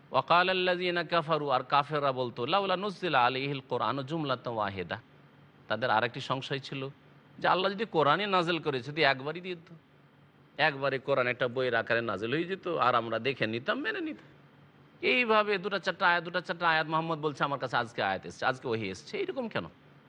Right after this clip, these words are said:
কাযালিক, আল্লাহ বলছেন, এইভাবেই নাজিল হবে। লিনুসাব্বিতা বিহি ফুআদাক, হে নবী, যাতে করে ধীরে ধীরে কোরআন নাজিল করার মাধ্যমে তোমার হৃদয়কে আমি সুদৃঢ় করি। মাঝে মধ্যে আসমান থেকে গাইড হচ্ছে,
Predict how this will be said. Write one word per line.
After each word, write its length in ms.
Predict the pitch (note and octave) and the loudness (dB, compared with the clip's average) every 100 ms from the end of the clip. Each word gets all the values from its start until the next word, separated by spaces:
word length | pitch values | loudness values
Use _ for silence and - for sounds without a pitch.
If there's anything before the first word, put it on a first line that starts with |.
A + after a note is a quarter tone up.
| - - - | -20 -16 0
কাযালিক, 560 | A#2+ B2 D#3+ G3 G3+ | 0 4 2 2 0
আল্লাহ 200 | F#3+ G3 | 0 0
বলছেন, 340 | G3+ A3 G#3 G#3 | -2 -4 -6 -2
এইভাবেই 640 | F3+ A#3 G#3 G3 G3 A#3+ | 0 0 4 2 4 2
নাজিল 340 | A#3+ B3 C#4+ | 2 0 0
হবে। 500 | A#3 C4+ D4+ C#4+ C3+ F2 - _ - _ - _ - | 0 0 0 -2 -4 -10 -20 _ -20 _ -20 _ -4
লিনুসাব্বিতা 960 | C3+ D#3 E3+ A3 G#3 D3+ E3 D#3 F3 | -2 0 0 0 0 2 -2 2 2
বিহি 320 | D#3+ D#3+ F#3+ | 2 -4 -4
ফুআদাক, 540 | F#3 C#3 B2 C3+ B2+ A#2+ - | -8 -4 2 2 2 -4 -4
হে 140 | D#3 E3 | -6 -2
নবী, 300 | D3 C3 A2+ | -2 -4 -4
যাতে 380 | C#3+ D#3 G#3+ | 0 0 -2
করে 360 | G3+ G#3 G3+ G3 | -2 -2 0 -2
ধীরে 320 | C#3 D#3 F#3+ | -2 -2 -2
ধীরে 300 | E3+ F#3+ G3 | -2 -2 -2
কোরআন 360 | - C3+ D3 F#3 | 0 2 2 2
নাজিল 360 | F#3+ F#3+ G3+ | 0 0 -2
করার 300 | F3+ F3 D#3+ | 0 2 2
মাধ্যমে 680 | D3+ C#3 B2+ C#3 B2+ A#2 A2+ A2+ | 2 0 -2 -4 -2 -2 -4 -6
তোমার 560 | D3 D3+ D3+ E3+ F#3 G3+ E3 - - | -6 0 2 6 6 4 -2 -12 -10
হৃদয়কে 680 | B2 B2+ D#3 G3 E3 - F3 | -6 0 2 2 0 -4 0
আমি 580 | C3 B2+ A#2 G2+ F#2 E2+ - - - - - - | 0 -2 -6 -6 -8 -12 -16 -20 -20 -20 -20 -16
সুদৃঢ় 460 | - E3 C#3+ A3+ A#3 | -2 0 2 4 4
করি। 220 | D3+ F#2 - _ _ _ _ _ _ _ _ _ _ - | 2 -6 -10 _ _ _ _ _ _ _ _ _ _ -6
মাঝে 300 | A#2 D3 F#3 | 2 4 4
মধ্যে 380 | F#3 F#3 G3+ G#3+ | 2 0 4 6
আসমান 520 | D#3 D#3+ F#3 F#3 F#3 | 6 2 -2 -2 -2
থেকে 240 | F#3 F3 | -4 -4
গাইড 260 | C3 C3 G#2+ | 2 2 2
হচ্ছে, 280 | G2+ - | -6 -14